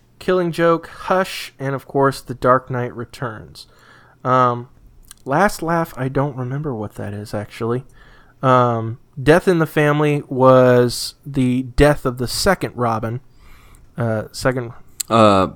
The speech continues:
Speaker 2: Mark, The Last Laugh is the sequel to
Speaker 1: The First Laugh?
Speaker 2: a lesser-known The Next to the Last <laughs> Laugh.
Speaker 1: Um, but, uh,
Speaker 2: That is pure poppycock.
Speaker 1: Yeah. Uh,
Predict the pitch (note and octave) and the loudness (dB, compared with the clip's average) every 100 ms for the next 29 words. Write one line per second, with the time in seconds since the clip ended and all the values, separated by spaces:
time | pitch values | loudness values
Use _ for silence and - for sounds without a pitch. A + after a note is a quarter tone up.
0 | - - A2 G#2+ G#2 G2+ - G2+ F2+ F#2+ | -12 -20 -6 2 2 2 -4 -2 0 2
1 | A#2+ - A2+ A2 A2 - F2 E2 - E2+ | 0 0 2 2 2 0 -2 -4 -4 -2
2 | E2 - B2 - E2 - E2 D#2+ D2+ C#2+ | -2 -4 -6 -2 -4 -2 -4 -2 -2 0
3 | - - - D#2+ F#2 - E2+ E2 D#2+ D#2 | 0 -2 -8 -4 -4 -2 -2 0 0 0
4 | D2+ - E2+ E2 G#2+ - - D2 C#2 C#2 | -4 -2 -2 0 0 -2 -4 -2 -2 -4
5 | C#2 - - - - - - C4+ - - | 0 -2 -2 -6 -6 -8 -4 -6 -4 -8
6 | - - - - _ _ _ _ _ _ | -8 -8 -14 -14 _ _ _ _ _ _
7 | _ _ - - - F#3 - - D3+ C#3 | _ _ -20 -20 -16 -16 -12 -2 4 6
8 | C#3 D#3 - - - _ _ _ _ C#3 | 6 2 -4 -12 -20 _ _ _ _ -6
9 | C#3+ C#3+ C#3 D3 C3+ C3 A#2+ _ F2 E2 | -2 -2 -2 0 0 0 -8 _ -4 -4
10 | D#2 - E2+ D#2 D2 - - - - D3 | -2 0 0 0 -2 -4 -10 -14 -18 -8
11 | D#3 A#2 - _ _ _ _ - _ _ | -4 -4 -6 _ _ _ _ -20 _ _
12 | _ _ C#3+ C3+ B2+ | _ _ -2 0 0